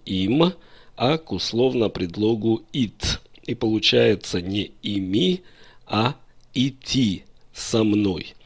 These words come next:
И здесь вопрос. Но нас учили в Ульпане, или мы читали в литературе в какой-то по изучению иврита, что можно говорить «ими».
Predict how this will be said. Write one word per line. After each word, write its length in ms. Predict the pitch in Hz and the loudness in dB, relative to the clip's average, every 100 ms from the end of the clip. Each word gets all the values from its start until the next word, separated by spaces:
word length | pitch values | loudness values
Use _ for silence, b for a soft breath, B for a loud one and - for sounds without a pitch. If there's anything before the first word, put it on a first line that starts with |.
| B B B | B B B
И 100 | - | -6
здесь 260 | 104 147 - | 2 4 6
вопрос. 640 | 160 156 156 123 - - - B B B B | 4 8 6 6 2 -6 -12 B B B B
Но 300 | 98 101 98 | -2 0 2
нас 440 | 101 135 143 - - | 4 4 2 -4 -6
учили 580 | 98 - 113 127 123 120 | -4 0 0 0 2 2
в 140 | 113 | 2
Ульпане, 520 | 110 - 107 98 90 | 0 4 4 4 0
или 220 | 82 90 | -4 -4
мы 200 | 98 104 | -2 -2
читали 560 | 104 110 90 110 104 104 | 0 -2 2 2 4 4
в 260 | - - 98 | 2 -8 -6
литературе 760 | 107 107 113 110 98 127 110 | -6 -4 0 0 2 2 2
в 120 | - | 0
какой-то 540 | - 87 92 80 - 85 | -8 -4 -4 -4 -8 -8
по 220 | - 90 | -6 -6
изучению 720 | - 90 - 95 95 95 101 | -4 -4 -4 -2 -2 -2 -2
иврита, 480 | 104 113 98 - - B B B | 0 0 0 -4 -6 B B B
что 240 | - - | -8 0
можно 400 | 131 190 185 147 | 6 6 6 4
говорить 680 | 95 98 95 98 107 - - - - - | 2 2 2 4 2 0 -8 -10 -16 -2
«ими». 540 | 113 113 117 104 82 | 2 4 4 4 0